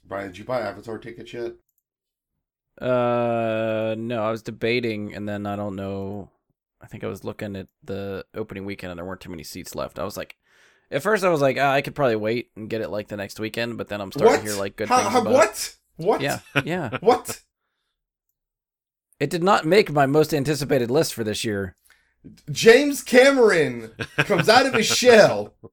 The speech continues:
Speaker 1: and you think you can wait. The highest, the sequel to the highest grossing movie of all time!
Speaker 2: <laughs>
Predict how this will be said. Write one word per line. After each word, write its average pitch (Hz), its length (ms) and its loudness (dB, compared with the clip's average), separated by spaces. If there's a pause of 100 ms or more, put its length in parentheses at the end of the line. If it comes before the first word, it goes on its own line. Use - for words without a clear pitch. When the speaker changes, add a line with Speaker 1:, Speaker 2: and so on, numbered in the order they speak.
(400)
Speaker 1:
and 156 180 2
you 262 280 6
think 262 460 2
you 202 120 -6
can 185 220 -6
wait. 170 380 -4 (420)
The 143 140 6
highest, 294 720 4 (240)
the 175 120 0
sequel 202 880 2
to 170 80 -6
the 143 100 2
highest 254 640 4
grossing 247 400 -4
movie 196 500 -4 (180)
of 240 120 6
all 480 180 10
time! 466 540 10 (120)
Speaker 2:
<laughs> - 160 -8